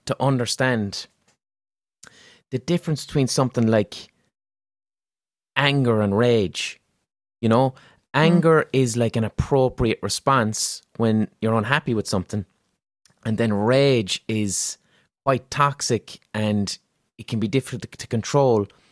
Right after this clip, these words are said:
Speaker 1: and it mightn't be justified. Anger tends to be justified. Rage isn't. Rage is an internal thing. So I, I learned all these emotions, and then, and that's my emotional awareness. That's understanding.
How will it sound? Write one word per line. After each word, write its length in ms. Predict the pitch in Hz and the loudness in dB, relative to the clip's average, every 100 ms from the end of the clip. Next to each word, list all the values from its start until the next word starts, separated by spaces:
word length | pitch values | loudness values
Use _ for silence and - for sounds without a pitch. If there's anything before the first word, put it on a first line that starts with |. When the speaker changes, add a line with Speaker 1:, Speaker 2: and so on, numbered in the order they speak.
| _ - | _ -8
Speaker 1:
and 100 | 120 | -6
it 80 | |
mightn't 300 | 104 131 110 | -2 -4 -2
be 80 | 95 | -4
justified. 640 | - 139 131 110 110 95 - _ _ _ _ - | 0 0 0 -2 -2 -2 -6 _ _ _ _ 0
Anger 280 | 180 185 | 0 2
tends 240 | 180 175 160 | 0 0 -2
to 80 | 139 | -4
be 80 | |
justified. 560 | 123 139 127 - 110 98 | -2 -2 -2 -4 -4 -2
Rage 360 | 107 127 117 110 | 2 2 2 0
isn't. 260 | 101 92 | -4 -4
Rage 260 | 98 113 104 | -2 0 0
is 100 | 101 | -2
an 80 | 104 | -2
internal 420 | 98 120 120 107 | -2 0 0 0
thing. 260 | - 92 - _ - _ _ _ _ - | -2 -6 -8 _ -20 _ _ _ _ -6
So 260 | - 160 - | -2 0 0
I, 180 | 165 165 | -2 -2
I 100 | 160 156 | 0 2
learned 420 | 170 196 220 185 | 4 4 4 4
all 120 | 165 | 4
these 160 | 143 131 | 2 2
emotions, 880 | 131 151 151 135 107 98 - - _ _ _ _ _ _ _ _ _ _ _ _ _ 131 | 4 4 2 0 -2 -2 -2 -6 _ _ _ _ _ _ _ _ _ _ _ _ _ -2
and 200 | 135 - | -2 2
then, 500 | 156 170 170 156 143 _ _ _ _ | 4 4 4 2 -2 _ _ _ _
and 120 | 131 123 | -6 0
that's 240 | 165 - | 0 2
my 120 | 180 | 2
emotional 520 | 170 165 160 - 139 | 4 4 2 2 0
awareness. 420 | 127 135 139 107 - | 2 2 2 2 0
That's 220 | 123 - | -2 0
understanding. 720 | 135 139 120 143 131 117 104 | 0 0 0 0 0 0 -4